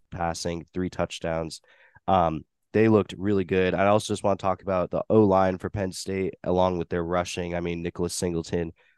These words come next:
um, looks to be really legit, sort of, sort of. I don't wanna say it 'cause, like, he's not actually like it, but a little bit Saquon-y, just, I mean, Saquon's a unicorn, but just watching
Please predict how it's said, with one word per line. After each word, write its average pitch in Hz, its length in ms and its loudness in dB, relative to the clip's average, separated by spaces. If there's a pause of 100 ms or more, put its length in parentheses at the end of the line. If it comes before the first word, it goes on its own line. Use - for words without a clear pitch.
(120)
um, 78 400 -4 (240)
looks 101 300 0
to 95 100 -8
be 87 260 -2
really 92 300 2
legit, 85 560 -4 (240)
sort 101 380 2
of, 95 320 2 (400)
sort 104 320 -2
of. 101 120 -2
I 92 100 0
don't 95 120 2
wanna 92 200 0
say 92 280 -4
it 87 60 -4
'cause, 85 220 -10
like, 87 240 -8
he's 87 160 -10
not 87 260 -8 (320)
actually 87 340 -10
like 87 200 -10
it, 78 60 -18
but 85 100 -10
a - 20 -10
little 98 240 -2
bit 92 140 0
Saquon-y, 92 640 -8
just, 85 320 -12 (180)
I 92 80 -8
mean, 92 100 -4
Saquon's 90 400 -8
a 85 40 -16
unicorn, 90 500 -8
but 82 260 -8
just 95 280 -10
watching 85 460 -8